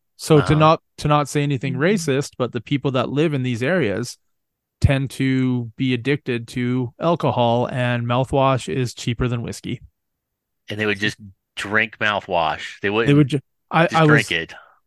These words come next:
Speaker 1: yeah,
Speaker 3: Mm-hmm.
Speaker 1: I was at gymnastics with my kid. We were
Speaker 3: They
Speaker 1: walking
Speaker 3: just smell minty
Speaker 1: <laughs>
Speaker 3: fresh.
Speaker 1: We were walking to the car
Speaker 3: <laughs>
Speaker 1: after the gymnastics meet, and my kid's like, "Why are there three bottles of Listerine on the ground?"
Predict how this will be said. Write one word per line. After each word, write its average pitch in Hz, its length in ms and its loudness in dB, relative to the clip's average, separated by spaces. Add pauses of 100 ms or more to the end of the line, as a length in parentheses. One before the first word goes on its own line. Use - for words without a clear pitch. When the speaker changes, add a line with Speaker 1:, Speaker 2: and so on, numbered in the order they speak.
Speaker 1:
yeah, 139 260 2
Speaker 3:
Mm-hmm. 208 160 -4
Speaker 1:
I 156 80 6
was 160 140 6
at 165 180 4
gymnastics 139 600 0
with 127 100 -2
my 131 120 -2
kid. 143 240 2
We 127 120 0
were 127 80 2
Speaker 3:
They 123 60 2
Speaker 1:
walking 135 280 2
Speaker 3:
just 120 140 -6
smell 226 280 6
minty 196 580 4
Speaker 1:
<laughs> 139 120 0
Speaker 3:
fresh. 180 640 4 (240)
Speaker 1:
We 165 80 6
were 165 80 8
walking 160 340 6
to 143 80 2
the 127 80 -2
car 160 300 2
Speaker 3:
<laughs> - 20 2
Speaker 1:
after 131 320 2
the 123 320 -2
gymnastics 135 640 -2
meet, 120 240 -2
and 123 120 -2
my 127 120 0
kid's 143 300 -2
like, 131 200 0
"Why 120 220 0
are 170 60 2
there 170 100 2
three 139 240 0
bottles 135 320 2
of 107 140 -4
Listerine 123 480 -2
on 120 100 -2
the 113 80 -4
ground?" 104 360 -6